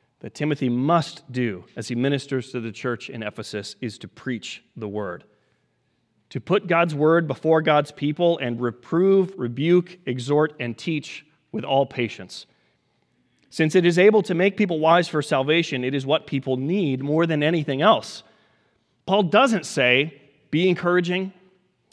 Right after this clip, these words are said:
tell people how to have a better life or a better marriage or more obedient children." He doesn't tell them to be relevant or authentic or charismatic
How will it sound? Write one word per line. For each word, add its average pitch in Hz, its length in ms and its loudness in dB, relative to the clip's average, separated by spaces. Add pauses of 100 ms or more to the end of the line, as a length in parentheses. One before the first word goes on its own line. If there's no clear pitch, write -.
(180)
tell 170 200 2
people 190 300 0
how 170 260 2
to 151 80 0
have 160 260 4
a 123 100 0
better 147 380 2
life 151 380 2
or 123 80 -2
a 120 40 0
better 156 240 0
marriage 147 480 0
or 120 80 -4
more 143 220 0
obedient 143 460 -2
children." 156 480 0 (300)
He 147 60 -4
doesn't 180 220 4
tell 185 120 4
them 160 140 4
to 151 40 0
be 143 300 2 (100)
relevant 156 540 4
or 143 220 -2
authentic 170 600 -2
or 123 120 -6
charismatic 147 760 2